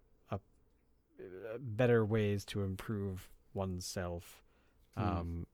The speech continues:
Speaker 1: et cetera, et cetera, et cetera.
Speaker 2: Mm-hmm.
Speaker 1: So, Dave, I'm gonna leave it there 'cause we're out of time, man.
Speaker 2: Yeah.
Speaker 1: Again,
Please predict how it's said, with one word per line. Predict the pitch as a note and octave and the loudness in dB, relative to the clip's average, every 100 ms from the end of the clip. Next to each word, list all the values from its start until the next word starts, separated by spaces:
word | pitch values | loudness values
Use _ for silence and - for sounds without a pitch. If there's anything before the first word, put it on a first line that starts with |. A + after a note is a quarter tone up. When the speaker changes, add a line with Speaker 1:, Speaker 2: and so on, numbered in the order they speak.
| - - | -18 -4
Speaker 1:
et | G#2 - | -4 -2
cetera, | G2 F#2 - F2 D#2+ - _ | -4 -4 -6 -6 -6 -8 _
et | - D#2+ - | -10 -10 -6
cetera, | D#2+ - D#2+ A#1+ - - | -8 -6 -8 -8 -10 -12
et | F#2+ | -12
cetera. | - - - - - - - _ _ _ _ _ _ - | -8 -8 -8 -10 -14 -16 -20 _ _ _ _ _ _ -18
Speaker 2:
Mm-hmm. | E2 D#2+ F2+ F2+ F#2+ - - - - _ _ _ _ _ _ _ _ | -14 -12 -10 -12 -14 -20 -20 -20 -20 _ _ _ _ _ _ _ _
Speaker 1:
So, | - A#2+ | -4 2
Dave, | A#2 B2+ D#3+ - _ _ _ _ _ _ _ _ _ _ _ | 4 6 4 0 _ _ _ _ _ _ _ _ _ _ _
I'm | C#3 | 2
gonna | E3 C3+ | 4 6
leave | A#2+ B2 | 6 4
it | G#2+ | 4
there | B2 B2+ F#2 | 2 2 0
'cause | G2+ F2+ - - | -2 -2 -4 -4
we're | A2 | 0
out | G#2 | 0
of | E2+ | -2
time, | - F#2 E2 | -6 -6 -6
man. | - C#2 - _ _ _ _ _ _ - | -8 -12 -14 _ _ _ _ _ _ -4
Speaker 2:
Yeah. | G2+ G2 F#2+ - - _ _ _ _ _ _ _ _ _ _ | 0 2 0 -2 -10 _ _ _ _ _ _ _ _ _ _
Speaker 1:
Again, | G#2+ G2+ B2+ C3+ C3+ | -4 2 4 6 2